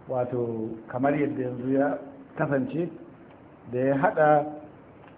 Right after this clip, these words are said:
tsakanin menene? Aljihu da wanne ne? Da at-ta'arri. Sa'annan kuma ya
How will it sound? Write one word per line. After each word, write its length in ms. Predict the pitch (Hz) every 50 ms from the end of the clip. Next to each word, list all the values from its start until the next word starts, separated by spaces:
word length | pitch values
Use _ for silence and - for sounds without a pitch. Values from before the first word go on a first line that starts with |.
| -
tsakanin 520 | 147 131 127 - 135 123 127 139 147 147 147
menene? 560 | 143 135 135 135 143 139 139 135 - - - - - - - - - - - - - - - - - - - - - - - -
Aljihu 800 | 135 123 120 113 113 117 143 175 180 165 160 165 165 165 - - - - - - - - - - - - - - - - - - - - - - -
da 100 | 135 135
wanne 360 | 135 135 135 135 135 139 139
ne? 320 | - 277 - - - - - - - - - - - - - - - - - - - - - - - - - 143
Da 280 | 127 131 131 127 135 - 135
at-ta'arri. 640 | 135 - - - 135 135 143 143 127 120 113 107 98 - - - - - - - - - - - - - - - - - - - -
Sa'annan 380 | 165 156 147 139 147 147 143 147
kuma 180 | 151 147 156
ya 60 | 156